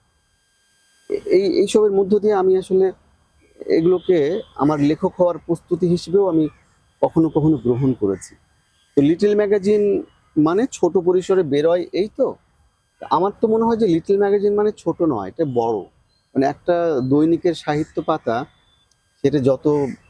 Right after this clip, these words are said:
পপুলারই হোক, সেটা দু পৃষ্ঠার বেশি হয় না বাংলাদেশে।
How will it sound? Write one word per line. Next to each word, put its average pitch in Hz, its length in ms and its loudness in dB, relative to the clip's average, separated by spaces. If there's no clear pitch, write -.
পপুলারই 156 420 2
হোক, 113 240 2
সেটা 135 180 2
দু 143 160 2
পৃষ্ঠার 170 360 0
বেশি 156 220 0
হয় 120 180 2
না 98 100 0
বাংলাদেশে। 95 500 -6